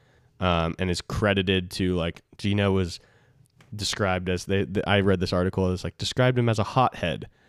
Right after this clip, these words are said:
And Dave Canales did a really good job of, like, reeling that in this season as his first year as a starter. So, anyways, he's brought in to be the Tampa Bay offensive coordinator. Tampa Bay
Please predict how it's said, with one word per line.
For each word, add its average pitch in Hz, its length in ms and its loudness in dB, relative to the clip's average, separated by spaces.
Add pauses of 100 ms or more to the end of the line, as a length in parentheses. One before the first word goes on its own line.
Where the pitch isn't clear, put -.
(220)
And 90 140 0
Dave 104 220 2
Canales 110 340 2
did 101 100 2
a 90 80 2
really 101 220 4
good 98 140 0
job 104 240 4
of, 92 60 -2
like, 87 160 0
reeling 104 400 2
that 101 200 2
in 101 160 2
this 92 160 -2
season 92 320 -2
as 90 140 -2
his 90 100 -6
first 92 280 -2
year 95 120 0
as 87 80 -4
a 87 60 -6
starter. 90 380 -2
So, 85 260 0 (520)
anyways, 92 380 0 (500)
he's 104 180 0
brought 104 280 4
in 98 260 2 (320)
to - 80 2
be 98 100 -2
the 87 80 -6
Tampa 92 240 -4
Bay 87 120 0
offensive 85 460 -4
coordinator. 76 480 -6 (1200)
Tampa 98 240 -4
Bay 123 340 4